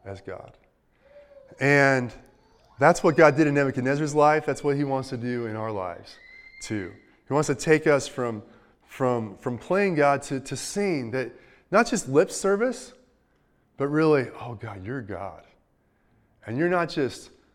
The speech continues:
God out there somewhere, but you're my God. I'm gonna bow my knee to you." I look around the room here, and I know a lot of our stories, and I know that,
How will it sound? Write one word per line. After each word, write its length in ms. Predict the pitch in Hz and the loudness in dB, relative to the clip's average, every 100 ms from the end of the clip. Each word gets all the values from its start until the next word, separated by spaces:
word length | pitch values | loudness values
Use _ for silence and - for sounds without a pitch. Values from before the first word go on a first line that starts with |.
| _ _ 98 | _ _ -6
God 380 | 95 107 143 113 | -2 0 0 2
out 200 | 110 - | 0 0
there 280 | 107 139 185 | 0 0 0
somewhere, 600 | 196 190 196 208 233 - - _ _ _ _ - | -4 -2 0 -2 -2 -8 -20 _ _ _ _ -10
but 140 | 104 | -8
you're 140 | 107 107 | -6 -6
my 240 | 92 85 | -6 -10
God. 300 | 85 82 - 123 _ _ _ _ _ _ _ _ _ _ _ - | -10 -14 -16 -20 _ _ _ _ _ _ _ _ _ _ _ -14
I'm 60 | 104 | -10
gonna 160 | 107 | -8
bow 240 | 92 98 101 | -6 -6 -4
my 200 | 101 95 | -8 -10
knee 240 | 90 85 98 _ _ _ _ _ - | -12 -14 -20 _ _ _ _ _ -14
to 100 | 98 | -10
you." 240 | 98 80 80 _ _ | -8 -10 -18 _ _
I 160 | 127 143 | 2 2
look 280 | 135 147 151 | 2 -2 0
around 240 | 143 139 | 0 0
the 60 | 123 | -2
room 240 | 127 143 | -2 -2
here, 360 | 165 175 202 - - _ _ 117 | -2 -4 -4 -10 -20 _ _ -6
and 120 | 120 | -4
I 80 | 123 | -2
know 280 | 135 135 | 0 0
a 20 | 135 | 2
lot 180 | 135 | 2
of 60 | 131 | 2
our 80 | 127 | -4
stories, 640 | - 139 147 170 208 - - - _ _ _ | -4 0 2 2 0 -4 -18 -20 _ _ _
and 120 | 127 135 | 0 2
I 100 | 151 | 4
know 300 | 160 175 175 | 4 6 6
that, 540 | 147 143 139 - | 6 4 2 -8